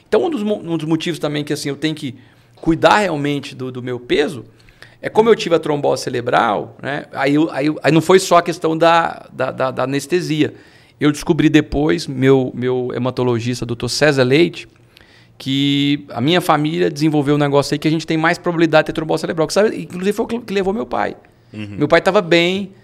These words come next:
Speaker 1: já tava com a infecção da covid já bem reduzida,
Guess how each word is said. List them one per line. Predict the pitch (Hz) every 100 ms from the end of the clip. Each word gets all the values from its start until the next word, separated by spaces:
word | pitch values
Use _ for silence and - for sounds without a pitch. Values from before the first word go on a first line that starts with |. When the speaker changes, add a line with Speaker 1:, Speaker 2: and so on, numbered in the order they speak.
| _
Speaker 1:
já | 123 143
tava | 156 160 165
com | 165
a | 165 160
infecção | 160 151 156 151 - 147 143
da | 143 143
covid | 139 127 139
já | 127 139 135 - _ - - -
bem | 123 185
reduzida, | 190 165 135 143 175 104